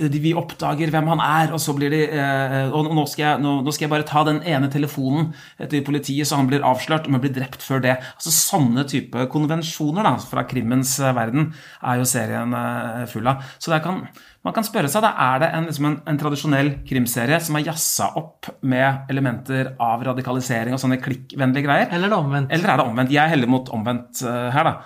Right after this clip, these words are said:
Speaker 2: Ja.
Speaker 1: At den, den handler om, eh, om radikalisering, om terror, om hvordan dette fungerer, liksom både internasjonalt, men også mekanismene mer, eh, mer neppa.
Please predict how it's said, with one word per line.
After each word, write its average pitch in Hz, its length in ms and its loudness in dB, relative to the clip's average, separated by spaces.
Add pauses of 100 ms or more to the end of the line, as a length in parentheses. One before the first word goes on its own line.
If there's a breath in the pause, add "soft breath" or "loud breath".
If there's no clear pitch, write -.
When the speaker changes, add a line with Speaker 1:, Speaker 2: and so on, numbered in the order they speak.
(100)
Speaker 2:
Ja. 123 180 0
Speaker 1:
At 131 100 -4
den, 139 240 0
den 147 140 0
handler 127 480 0
om, 127 320 2
eh, 127 560 2
om 127 140 2
radikalisering, 131 720 0
om 135 100 2
terror, 127 540 0
om 127 160 2
hvordan 123 240 0
dette 117 240 -4
fungerer, 117 480 -2 (240)
liksom 127 240 0
både 123 180 0
internasjonalt, 123 720 0
men 135 140 2
også 131 320 0 (240 loud breath)
mekanismene 127 560 0
mer, 117 340 2
eh, 123 500 -2
mer 127 200 2
neppa. 160 420 2